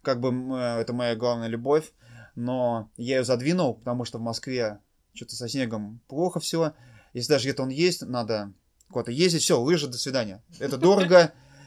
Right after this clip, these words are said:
Speaker 1: Тем более я нахожусь себе в, в, э, сейчас, э, как бы даже лыжи — это любовь детства, юности. А бег, бег по горам, мне очень нравился всегда. Я любил бежать в гору всегда, мне, у меня получалось. Э, сначала просто получалось, а теперь я полюбил. Вот так вот, наверное.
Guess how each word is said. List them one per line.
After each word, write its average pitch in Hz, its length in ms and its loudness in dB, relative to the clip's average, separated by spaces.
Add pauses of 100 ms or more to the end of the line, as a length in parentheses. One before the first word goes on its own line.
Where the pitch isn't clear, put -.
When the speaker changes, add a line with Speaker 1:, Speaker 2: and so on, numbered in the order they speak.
(100)
Speaker 1:
Тем 165 140 0
более 202 160 10
я 170 60 8
нахожусь 165 400 4
себе 143 240 2
в, - 60 -4 (140)
в, - 300 -14
э, 123 240 0
сейчас, 123 340 -2
э, - 200 -6
как 123 160 -8
бы 120 120 -2
даже 123 300 -2
лыжи — 139 260 -4
это 135 140 -4
любовь 143 300 2
детства, 175 360 4
юности. 143 500 0 (420)
А 117 380 2
бег, 156 560 4 (540)
бег 123 320 2
по 123 80 -8
горам, 139 560 4 (240)
мне 127 260 -2
очень 131 180 -4
нравился 131 380 4
всегда. 123 180 -2
Я 117 160 2
любил 131 420 -2
бежать 120 580 -2
в 113 160 -18
гору 123 400 -6
всегда, 117 340 -8
мне, 117 220 -8 (100)
у 127 80 -14
меня 135 180 -6
получалось. 127 640 0 (640)
Э, 147 120 -4
сначала 160 300 8
просто 208 240 8
получалось, 139 420 4
а 120 140 -2
теперь 156 200 -2
я 147 100 6
полюбил. 131 540 -2
Вот 117 140 -10
так 107 160 -8
вот, - 120 -20
наверное. 95 260 -20